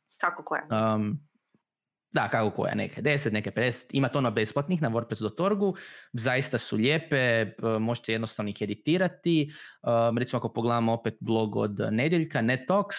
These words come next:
Speaker 2: ono, jednostavan je dizajn, čitljivo je, dodaje sadržaj, stvar radi. Tako da zaista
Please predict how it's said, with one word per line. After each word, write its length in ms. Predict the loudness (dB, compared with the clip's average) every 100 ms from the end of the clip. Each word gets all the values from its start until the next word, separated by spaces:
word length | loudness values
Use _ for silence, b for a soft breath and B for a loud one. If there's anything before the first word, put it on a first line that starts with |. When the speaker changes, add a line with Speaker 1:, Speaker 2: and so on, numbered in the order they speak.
| -10 B B B B 0
Speaker 2:
ono, 200 | 2 4
jednostavan 460 | 2 2 2 2 2
je 60 |
dizajn, 400 | 2 2 4 2
čitljivo 500 | 2 0 2 2 4
je, 60 | 4
dodaje 260 | 2 2
sadržaj, 760 | 0 0 0 0 2 4 4 2 -4 _ _ _ _
stvar 340 | -8 0 0 2
radi. 260 | -2 -6 -16 _ _ _ _ _ _ _ _ _ -6
Tako 200 | -2 -2
da 80 | 0
zaista 720 | 0 0 -2 0 0 -4